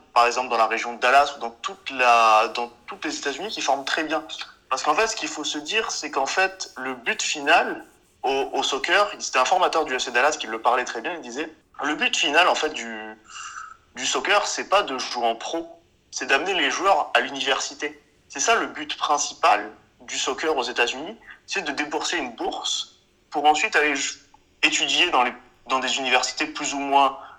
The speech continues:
grandes, plus ou moins intéressantes, que ce soit Yale ou différentes universités, pour ensuite, ben, avoir, ben, un métier plus tard.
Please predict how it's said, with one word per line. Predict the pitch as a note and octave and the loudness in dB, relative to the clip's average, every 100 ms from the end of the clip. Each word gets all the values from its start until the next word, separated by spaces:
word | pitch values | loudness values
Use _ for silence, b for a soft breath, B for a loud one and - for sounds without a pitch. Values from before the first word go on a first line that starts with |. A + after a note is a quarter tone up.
| B _ _ | B _ _
grandes, | A#2 C3+ C#3+ D#3+ D3+ | -4 4 4 4 -2
plus | A#2+ B2+ | -12 -10
ou | |
moins | B2 B2 A#2+ A2+ - | 0 4 6 6 4
intéressantes, | C3 C3 C3+ C3 - D#3+ D#3 - b b - | 0 0 -2 -2 2 2 2 -4 b b -16
que | - | -10
ce | A#2+ | -8
soit | - A#2 | -4 -4
Yale | A2+ B2+ C3+ C3+ B2+ | 0 4 6 6 2
ou | A2 | -6
différentes | - - A#2 A#2+ | -8 -2 -2 -2
universités, | B2 A#2 A#2+ - - F3+ B B _ _ | -6 -4 -2 -2 -4 -6 B B _ _
pour | - | -6
ensuite, | B2 A#2 - G#2+ - | -2 -2 -2 -6 2
ben, | A#2+ A2+ A2+ A2+ - _ _ _ - | 4 6 4 2 -4 _ _ _ 2
avoir, | C3+ C#3 D3+ C#3+ - - _ _ - | 2 4 6 6 4 -10 _ _ 0
ben, | A2+ A2 - - _ | 4 4 2 -6 _
un | C3+ | 0
métier | C3+ B2 | 0 -2
plus | D#3 - | -6 -2
tard. | G#3+ - - | 2 2 0